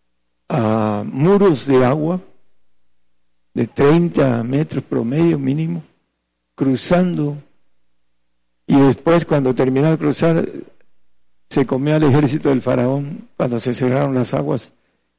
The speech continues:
y todo el ejército murió. Y a los cuarenta días, estaba borrado, se le, se lo borró el, el enemigo. Así es la palabra cuando no está uno fresco en la palabra. Todos los días, "Bienaventurado el varón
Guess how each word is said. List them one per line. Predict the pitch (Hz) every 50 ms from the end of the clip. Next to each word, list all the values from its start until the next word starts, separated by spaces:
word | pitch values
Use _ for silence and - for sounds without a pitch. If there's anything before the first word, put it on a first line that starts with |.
| _ _ _
y | - 131 117
todo | - - 147 175 185
el | 160
ejército | 151 135 160 160 - - - - 147
murió. | 131 131 131 147 170 190 - _ _ _ _ _ _ _ _ _ _ _ _ _
Y | - 135
a | 139
los | 139 139 131
cuarenta | - 165 147 165 180 170 202
días, | 185 208 208 202 196 - - - - - - - - - - - - - - - - - - - - - _ _ _ _ _ _ _ _ _ _ _ _ _ _ _ _ _ _ _ _ _ _ _
estaba | 156 131 - - 165 160 160 156
borrado, | 147 143 123 117 - 139 139 131 117 113 110
se | - - 135 127
le, | 117 113 113 110 107 - _ _ _ _ _ _ _ _
se | - 143
lo | 131 120
borró | 120 135 127 131 147 151
el, | 139 131 151 - -
el | 156 160 139
enemigo. | 131 123 123 120 123 135 123 104 - - _ _ _ _ _ _ _ _ _ _ _ _ _ _ _ _ _ _ _ _ _ _ _ _ _ _ _
Así | - 123 120 - 170
es | 170 156
la | 175 170 -
palabra | - 139 139 147 160 156 147
cuando | 123 - 131 117 113 110 113 113
no | 113 123 139 147
está | 143 131 - - 147 135
uno | 139 143 143 143 135
fresco | 120 - 147 143 135 127 - - - 123 113
en | 110
la | 113 113
palabra. | 117 123 120 117 110 107 107 _ _ _ _ _ _
Todos | _ 147 151 151 156 151 143
los | 139 131 127 113
días, | 127 143 139 131
"Bienaventurado | 135 135 135 131 127 117 151 147 160 170
el | 160
varón | 156 143 156 165 170 202 196